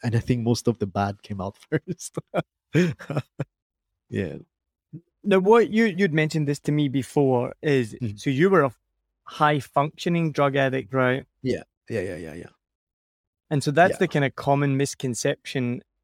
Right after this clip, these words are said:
Speaker 2: on the media anyway, I guess,
Speaker 1: Mm-hmm.
Speaker 2: or the kind of movie portrayal of a drug addict is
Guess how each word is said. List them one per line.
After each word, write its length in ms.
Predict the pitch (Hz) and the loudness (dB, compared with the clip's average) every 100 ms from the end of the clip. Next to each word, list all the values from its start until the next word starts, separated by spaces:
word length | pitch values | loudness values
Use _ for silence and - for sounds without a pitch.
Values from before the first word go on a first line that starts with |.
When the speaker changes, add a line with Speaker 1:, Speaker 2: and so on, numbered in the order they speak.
| _ _ | _ _
Speaker 2:
on 160 | 117 117 | -4 -2
the 60 | |
media 580 | 117 123 131 135 139 131 | 0 0 -2 2 4 4
anyway, 400 | 135 131 135 135 | 2 0 2 4
I 120 | 123 | 2
guess, 420 | 117 123 117 - - _ _ _ _ 139 | 2 0 0 -4 -16 _ _ _ _ -4
Speaker 1:
Mm-hmm. 320 | 123 120 104 | -2 -2 -2
Speaker 2:
or 160 | 117 | -4
the 140 | 104 101 | -2 -4
kind 180 | - 107 | -4 -4
of 160 | 95 | -4
movie 380 | 113 127 139 147 | -2 0 2 2
portrayal 640 | - 156 135 - 147 143 | 2 -2 -2 0 2 4
of 100 | 135 | 2
a 60 | 123 | 0
drug 300 | 107 139 135 | 0 0 2
addict 440 | 139 131 131 - | 2 2 -2 -2
is 280 | 131 110 - | -4 -4 -8